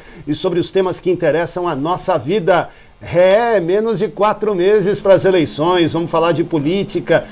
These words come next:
vamos falar da movimentação importante dos partidos, vamos falar daquilo que interessa ao eleitor. Muita gente perguntando, "Bom, uma eleição é só dia dois de outubro?"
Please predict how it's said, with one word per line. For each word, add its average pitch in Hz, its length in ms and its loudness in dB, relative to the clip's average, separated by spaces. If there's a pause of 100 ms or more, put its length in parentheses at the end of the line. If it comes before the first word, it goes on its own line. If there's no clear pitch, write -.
(160)
vamos 165 220 -2
falar 170 280 2
da 165 120 0
movimentação 170 800 0
importante 175 640 0
dos 160 140 -4
partidos, 156 680 -2
vamos 165 200 -4
falar 156 240 0
daquilo 185 480 0
que 185 120 -4
interessa 170 680 0 (260)
ao 214 300 8
eleitor. 196 720 8
Muita 202 320 2
gente 202 160 -2
perguntando, 196 420 0
"Bom, 254 220 0
uma 143 160 -4
eleição 196 400 -2
é 240 40 -4
só 226 180 -2
dia 185 140 4
dois 170 220 2
de 151 80 -4
outubro?" 196 500 -2